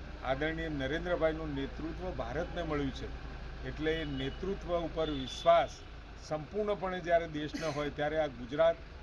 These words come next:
એ તો એમની કર્મભૂમિ રહી ચૂકી છે. એટલે તમામ કાર્યકર્તાઓ ખૂબ હૃદયપૂર્વક,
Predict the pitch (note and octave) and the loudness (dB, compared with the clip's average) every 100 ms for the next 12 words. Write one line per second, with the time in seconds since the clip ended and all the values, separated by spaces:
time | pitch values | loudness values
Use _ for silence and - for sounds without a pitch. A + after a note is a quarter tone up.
0 | - - D3+ D3 D#3 C#3+ C#3+ C#3+ D#3 B2+ | -10 -6 -2 -2 -2 -4 -4 -2 -4 -4
1 | C#3 D3+ B2+ B2+ D3 C#3+ C3+ C#3+ C#3+ E3+ | -4 -4 -2 -2 -2 -4 -4 -6 -4 -8
2 | - C#3 C3 C#3+ - - - D3 A3+ A3+ | -8 -10 -8 -8 -8 -10 -6 4 6 6
3 | E3+ D3 C3+ B2 A2+ - - - - - | 4 2 2 -6 -8 -10 -10 -12 -12 -12
4 | - - - - F3+ G#3+ F#3+ E3 D#3+ E3+ | -12 -12 -12 -2 4 4 4 0 -2 -2
5 | C#3 D#3+ D#3+ E3+ | -2 -4 2 2